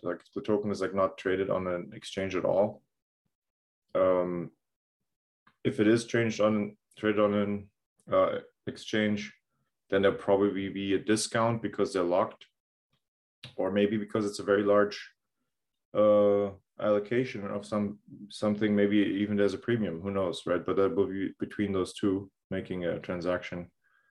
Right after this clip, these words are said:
I don't think this will affect price on the exchange, um, because effectively from, like, circulating supply standpoint, nothing happened, and there was no,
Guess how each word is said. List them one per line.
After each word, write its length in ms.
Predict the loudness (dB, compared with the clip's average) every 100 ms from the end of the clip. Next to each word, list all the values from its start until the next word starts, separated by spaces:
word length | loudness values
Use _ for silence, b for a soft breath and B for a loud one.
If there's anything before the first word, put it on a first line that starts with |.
| _ _ _ -2
I 80 |
don't 280 | 0 2 2
think 240 | 2 0 0
this 160 | 0
will 140 | 2 2
affect 320 | 2 -2 2
price 480 | 2 2 -2 -12 -18 _ _ -20 -4
on 140 | -2
the 80 | -2
exchange, 580 | -4 -6 -6 -4 -4 -8 -16 _ _ _
um, 460 | -4 -2 -4 -8 -12 _ _ _ _ _ _ _ _ _ _ _ _ _ _ -10
because 440 | -4 -2 -2 -6 -14
effectively 540 | -2 -2 0 2 0
from, 220 | 0 -4
like, 120 | -4 -2
circulating 420 | -2 0 -2 -2
supply 280 | -6 -2 -2
standpoint, 420 | -2 -6 -4 -4
nothing 260 | -4 -6 -6
happened, 400 | -4 -2 -2 -4
and 120 | -4
there 80 | -4
was 180 | -4 -4
no, 380 | -2 0 -2